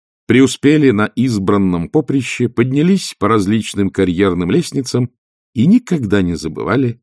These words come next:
отправлять деньги домой. Оставшиеся дома не слишком часто предавались размышлениям о мире за пределами королевства.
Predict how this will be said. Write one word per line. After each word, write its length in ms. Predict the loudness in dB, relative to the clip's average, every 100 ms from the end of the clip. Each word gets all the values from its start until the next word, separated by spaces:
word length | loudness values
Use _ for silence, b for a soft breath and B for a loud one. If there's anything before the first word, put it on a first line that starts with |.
| _
отправлять 680 | -16 -10 -6 -4 -4 -6 -6
деньги 400 | -16 -12 -10 -10
домой. 360 | -12 -14 -18 -20 _ _ _ _ _ _ _ _ _ _ _
Оставшиеся 640 | -2 0 0 2 2 0
дома 460 | 2 2 2 -2 -2
не 140 | -4
слишком 400 | -2 -2 -2 -4
часто 380 | -2 -4 -4 -6
предавались 640 | -4 -4 -2 0 -2 -4 -6
размышлениям 880 | -6 -4 -6 -4 -2 0 0 -2 -4
о 80 |
мире 360 | -4 -2 0 -2
за 180 | -4 -6
пределами 560 | -6 -6 -6 -6 -8
королевства. 680 | -10 -10 -4 -4 -4 -12